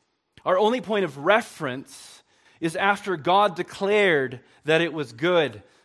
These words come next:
and after sin corrupted that which God has called good. Whereas the verses that we are considering in this chapter are describing creation prior to its completion and prior to the fall.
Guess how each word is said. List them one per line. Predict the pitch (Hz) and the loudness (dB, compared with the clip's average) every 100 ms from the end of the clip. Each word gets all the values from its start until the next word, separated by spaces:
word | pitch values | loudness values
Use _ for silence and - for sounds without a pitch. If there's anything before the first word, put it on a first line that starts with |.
| - | -6
and | 151 | 0
after | 180 185 175 | 0 -2 -10
sin | - 214 202 165 | -8 -4 -2 -2
corrupted | - 196 170 196 208 190 135 113 _ - | -6 -4 2 2 2 -2 -6 -8 _ -6
that | 160 | -6
which | 160 - | -6 -4
God | 151 156 | 0 0
has | 147 151 135 - _ _ _ | -2 -6 -6 -10 _ _ _
called | 143 127 107 98 _ _ | -8 -8 -8 -16 _ _
good. | 127 117 98 90 - _ _ _ _ _ _ _ _ _ _ _ _ _ _ _ _ _ _ _ - | -10 -8 -8 -14 -20 _ _ _ _ _ _ _ _ _ _ _ _ _ _ _ _ _ _ _ -6
Whereas | 151 190 196 | 2 2 2
the | 170 | -2
verses | 180 208 190 | -2 -4 -8
that | 165 | -6
we | 165 | -4
are | 165 | -4
considering | 165 139 190 180 165 | -6 -8 -6 -4 -4
in | 151 | -4
this | 156 147 | -6 -8
chapter | - 175 202 196 160 | -6 -2 -2 -4 -8
are | 131 | -6
describing | 139 131 170 170 160 143 | -8 -8 -4 -4 -4 -8
creation | - 160 165 160 196 180 | -8 -6 -6 -6 -8 -10
prior | - 202 233 262 196 | -2 2 4 4 2
to | 190 | -4
its | 156 | -6
completion | - 156 - 151 123 - 123 | -6 -10 -8 -8 -8 -8 -10
and | 131 160 | -8 -10
prior | - 202 226 226 151 120 - _ - | -2 0 2 2 0 -4 -18 _ -6
to | 170 | -6
the | 139 | -6
fall. | - 202 143 98 - _ | -6 -4 -4 -6 -14 _